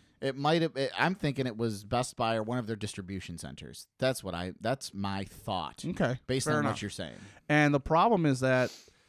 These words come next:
Speaker 2: they didn't use any dunnage.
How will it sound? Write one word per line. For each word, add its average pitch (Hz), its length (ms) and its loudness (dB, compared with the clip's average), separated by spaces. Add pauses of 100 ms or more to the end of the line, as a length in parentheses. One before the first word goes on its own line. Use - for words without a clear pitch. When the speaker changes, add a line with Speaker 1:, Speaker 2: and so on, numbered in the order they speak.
(280)
Speaker 2:
they 135 220 4
didn't 160 220 4
use 123 380 4
any 123 640 2 (1500)
dunnage. 156 680 -2